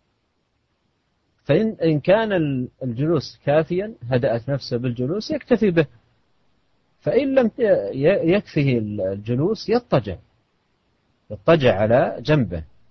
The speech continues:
فإذا إذا جلس تباعد، وإذا اضطجع كان أبعد وأبعد، فهذا كله يؤدي إلى السلامة من آثار الغضب، لأن إن بقي أمامه ربما يضرب ضربة قاتلة يندم عليها طول حياته،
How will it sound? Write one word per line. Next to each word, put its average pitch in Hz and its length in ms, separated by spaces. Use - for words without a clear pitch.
فإذا 165 280
إذا 185 280
جلس 135 380
تباعد، 147 440
وإذا 160 440
اضطجع 208 680
كان 156 200
أبعد 220 440
وأبعد، 113 380
فهذا 135 260
كله 185 420
يؤدي 135 840
إلى 123 280
السلامة 117 640
من 123 240
آثار 113 440
الغضب، 87 400
لأن 151 200
إن 226 200
بقي 220 360
أمامه 214 360
ربما 220 460
يضرب 202 300
ضربة 202 340
قاتلة 180 480
يندم 180 400
عليها 185 280
طول 175 220
حياته، 98 420